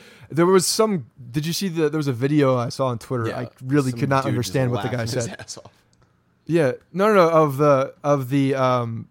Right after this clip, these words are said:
Speaker 1: it was a Chris Sale press conference asking
Speaker 2: Oh,
Speaker 1: him
Speaker 2: I didn't see
Speaker 1: about
Speaker 2: that.
Speaker 1: his success with the Yankees. He says, "Can you describe your su-, how you, you have had success with the Yankees?" And he just says, "No."
Speaker 2: Chris
Speaker 1: And doesn't
Speaker 2: Sale
Speaker 1: answer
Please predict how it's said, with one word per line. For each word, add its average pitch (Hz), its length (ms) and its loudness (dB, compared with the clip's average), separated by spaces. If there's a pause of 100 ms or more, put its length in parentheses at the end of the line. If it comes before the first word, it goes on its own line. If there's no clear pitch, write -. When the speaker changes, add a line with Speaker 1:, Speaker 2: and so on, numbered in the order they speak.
Speaker 1:
it 131 100 -4
was 135 180 -2
a 123 440 -2
Chris 143 220 0
Sale 135 440 0
press - 280 0
conference 120 400 -4
asking 139 320 0
Speaker 2:
Oh, - 40 -2
Speaker 1:
him 127 300 -2
Speaker 2:
I 110 100 -6
didn't 104 160 -8
see - 40 -6
Speaker 1:
about 156 140 4
Speaker 2:
that. 143 60 2
Speaker 1:
his 156 100 -2
success 165 360 0
with 151 120 -8
the 156 60 -2
Yankees. 147 520 -4
He 127 100 -8
says, 123 240 -6
"Can 147 140 -8
you 139 140 -6 (160)
describe 139 440 -4
your 127 120 -6
su-, 117 160 -16 (440)
how 135 140 -2
you, 135 140 -2
you 135 360 -8
have 123 200 -6
had 131 180 -4
success 131 300 -6
with 113 100 -16
the 120 60 -10
Yankees?" 113 360 -8
And 107 140 -12
he 107 140 -14
just 104 160 -16
says, 110 180 -14
"No." 113 300 -4 (260)
Speaker 2:
Chris - 240 -4
Speaker 1:
And 131 60 -4 (120)
doesn't - 40 0
Speaker 2:
Sale 135 80 2
Speaker 1:
answer 120 120 0